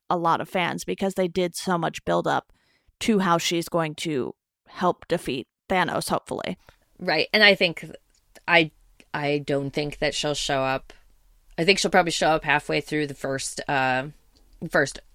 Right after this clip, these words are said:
Speaker 2: arc of the story, or the first set of plot points.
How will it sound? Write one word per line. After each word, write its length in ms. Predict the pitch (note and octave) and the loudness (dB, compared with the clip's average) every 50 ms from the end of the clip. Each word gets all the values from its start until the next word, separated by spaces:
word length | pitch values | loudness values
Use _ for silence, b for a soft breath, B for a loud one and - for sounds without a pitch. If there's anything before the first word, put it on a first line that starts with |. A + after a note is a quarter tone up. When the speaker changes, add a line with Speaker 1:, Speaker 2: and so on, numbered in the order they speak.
| - - - | -18 -8 -4
Speaker 2:
arc 220 | C#3+ C3+ C3 - | -2 -2 -2 -4
of 60 | D3 | -8
the 80 | D3+ - | -12 -12
story, 500 | - - - - - - - D#2 F#3 F3 - - - - - - - - - - | -12 -10 -10 -8 -6 -4 -4 -4 -4 -6 -10 -14 -18 -18 -20 -20 -20 -18 -12 -10
or 60 | E3 | -10
the 60 | D#3 - | -8 -8
first 240 | - C#3+ - - - - - | -8 -10 -10 -10 -16 -18 -14
set 220 | - - - D3 | -8 -6 -4 -4
of 80 | C#3+ - | -4 -4
plot 220 | - - - - | -6 -6 -6 -6
points. 360 | - - - - - F3 - | -8 -10 -12 -12 -12 -12 -10